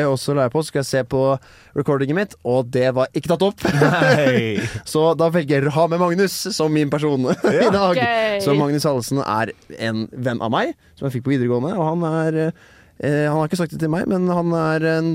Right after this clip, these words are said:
Speaker 1: type, eller han sa at hvis jeg ikke får til å bli fotograf, så kommer jeg til å ta livet mitt, og han har blitt fotograf, så jeg er veldig glad for det
Speaker 3: Ja.
Speaker 1: akkurat nå.
Speaker 3: Å, Gud, det
Speaker 1: <laughs>
Speaker 3: må jeg være veldig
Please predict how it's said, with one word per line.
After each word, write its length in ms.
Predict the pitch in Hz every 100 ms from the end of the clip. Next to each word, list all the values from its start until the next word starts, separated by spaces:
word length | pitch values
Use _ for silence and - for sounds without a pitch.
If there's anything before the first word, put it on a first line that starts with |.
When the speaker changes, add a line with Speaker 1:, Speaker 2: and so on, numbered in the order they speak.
| 160
Speaker 1:
type, 240 | 156 127
eller 300 | 107 139 135
han 100 | 143
sa 160 | 135 131
at 100 | 131 139
hvis 160 | 135 -
jeg 80 |
ikke 160 | 165 160
får 160 | 160 127
til 140 | 147
å 20 |
bli 160 | 135 135
fotograf, 400 | 147 147 143 -
så 80 | 165
kommer 140 | 151 135
jeg 60 | 135
til 20 |
å 60 | 156
ta 40 |
livet 160 | 139 165
mitt, 160 | 247 -
og 320 | - 165 165 156
han 80 | 156
har 60 | 151
blitt 80 | 143
fotograf, 320 | 151 143 131
så 60 | 139
jeg 60 |
er 20 | 131
veldig 120 | 131
glad 80 | 113
for 160 | - 107
det 80 |
Speaker 3:
Ja. 80 | -
Speaker 1:
akkurat 240 | - 202 427
nå. 80 | 320
Speaker 3:
Å, 100 | 277 -
Gud, 160 | 233
det 100 | 202 269
Speaker 1:
<laughs> 40 |
Speaker 3:
må 100 | 269 269
jeg 260 | 269 269 - 240
være 100 | 247
veldig 240 | 262 170